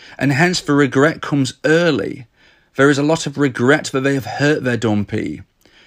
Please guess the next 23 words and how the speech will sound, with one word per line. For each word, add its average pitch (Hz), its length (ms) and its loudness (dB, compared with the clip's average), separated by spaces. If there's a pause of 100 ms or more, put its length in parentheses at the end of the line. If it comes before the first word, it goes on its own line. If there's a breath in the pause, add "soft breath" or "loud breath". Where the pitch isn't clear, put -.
(280 soft breath)
After 180 320 2
a 175 60 4
breakup 165 360 2
has 120 120 -4
taken 139 360 0
place, 156 360 2
a 127 80 2
lot 127 240 -2
of 123 140 -10
dumpers 151 400 0
will 120 100 0
think 135 280 -2
to - 40 -8
themselves, 131 400 0
"Could 170 260 -2
I 175 60 4
have 147 140 -2
done 151 160 0
this 131 120 0
differently? 110 460 -4
Could 147 260 -4
I 147 200 0
have 127 160 -2